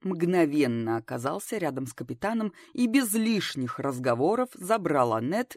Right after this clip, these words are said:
из рук главного стража участка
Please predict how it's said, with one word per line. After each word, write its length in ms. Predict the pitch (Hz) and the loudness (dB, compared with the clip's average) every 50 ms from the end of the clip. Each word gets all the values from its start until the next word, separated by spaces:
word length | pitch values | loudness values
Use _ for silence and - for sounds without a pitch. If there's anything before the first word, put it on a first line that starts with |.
| - _ _ | -20 _ _
из 240 | 247 240 202 175 | -4 -4 -2 0
рук 300 | 170 165 196 220 214 - - | 0 2 2 0 -2 -8 -12
главного 520 | 175 165 165 156 156 165 170 165 156 156 | -4 2 4 4 6 6 4 0 0 -2
стража 500 | 151 - - - 127 127 127 131 123 139 | -6 -8 -10 -2 0 2 2 2 0 -4
участка 760 | 131 127 123 - - 120 110 113 - - - - - 69 - | -6 -6 -8 -8 -8 -6 -6 -8 -12 -16 -16 -16 -16 -16 -16